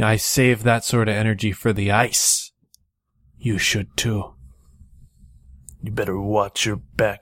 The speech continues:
Speaker 2: Rick Moranis Jacoby.
Speaker 1: Oh, don't worry.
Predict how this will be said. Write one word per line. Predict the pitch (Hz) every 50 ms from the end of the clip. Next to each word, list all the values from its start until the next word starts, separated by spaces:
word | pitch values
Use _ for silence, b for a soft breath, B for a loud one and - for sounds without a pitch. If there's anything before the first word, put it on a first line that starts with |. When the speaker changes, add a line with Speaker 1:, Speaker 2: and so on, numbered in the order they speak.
| - -
Speaker 2:
Rick | 110 117 117 - -
Moranis | - 110 107 107 101 104 104 101 101 101 101 - - -
Jacoby. | - 135 - - - - 110 104 104 104 104 92 90 - - - - - _ -
Speaker 1:
Oh, | 135 123 113 - -
don't | 135 127 127 -
worry. | 127 120 123 131 127 113 98 95 -